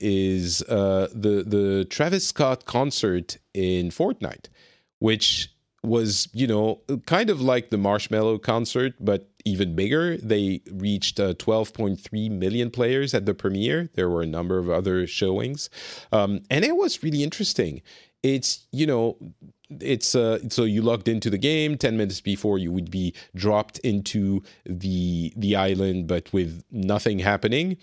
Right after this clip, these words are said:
And then the, you know, the countdown, et cetera, and then it would start, and you had the avatar of Travis Scott in the, the distance. It was huge, and then it would turn into, like, a psychedelic experience where you would, f-, you know,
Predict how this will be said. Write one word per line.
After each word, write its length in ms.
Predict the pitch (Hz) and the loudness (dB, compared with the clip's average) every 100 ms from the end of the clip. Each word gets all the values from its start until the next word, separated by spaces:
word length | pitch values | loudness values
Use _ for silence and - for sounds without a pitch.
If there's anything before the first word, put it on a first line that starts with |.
| - _ _ 135 | -16 _ _ 0
And 200 | 123 117 | 2 2
then 220 | 113 107 | 2 2
the, 200 | 101 - | 0 0
you 180 | 101 95 | -2 0
know, 140 | 85 | 0
the 120 | 78 80 | -2 0
countdown, 640 | 104 92 87 95 90 87 | 0 0 0 0 0 -2
et 60 | |
cetera, 380 | - 85 - 98 | -2 -4 0 -2
and 140 | 87 101 | 0 0
then 260 | 110 107 - | 0 -2 -2
it 160 | 98 | -4
would 100 | 95 | -2
start, 400 | - 156 120 110 - - - | 0 2 2 -2 -10 -20 -10
and 200 | - 107 | -2 0
you 100 | 104 | 2
had 300 | 101 107 95 | 2 2 2
the 140 | 98 98 | -2 0
avatar 500 | 104 95 - 92 92 | 0 0 0 2 2
of 100 | 85 | 0
Travis 340 | - 90 90 | -2 0 -2
Scott 400 | - 98 87 87 - - - - | -2 0 0 -2 -6 -20 -16 -2
in 400 | 113 101 98 90 _ _ - | 0 2 0 -4 _ _ -12
the, 460 | 95 101 92 92 117 | -2 0 2 0 0
the 180 | 98 | -2
distance. 760 | 78 127 - - 135 120 113 - 123 | 0 -2 -2 0 0 0 -2 -2 -2
It 100 | 95 | 0
was 300 | 92 - 147 | 0 0 0
huge, 480 | 160 151 147 120 117 | 0 0 0 -2 0
and 180 | 113 101 | 0 2
then 160 | 131 | 2
it 140 | 156 135 | 2 0
would 180 | 117 - | -2 0
turn 220 | 127 117 | 0 2
into, 280 | 104 120 110 | 0 0 2
like, 240 | 95 92 | 0 0
a 40 | |
psychedelic 800 | 98 - 107 - 95 95 92 90 | -2 2 0 2 0 2 0 0
experience 640 | 95 - 104 95 92 87 - | -4 -4 -2 0 2 0 0
where 120 | 95 | 0
you 180 | 90 90 | 0 0
would, 240 | 90 80 - - - _ | 0 -2 -8 -16 -18 _
f-, 180 | - - 135 147 | -20 -14 -12 -4
you 160 | 113 113 | 0 2
know, 320 | 95 85 | 2 -2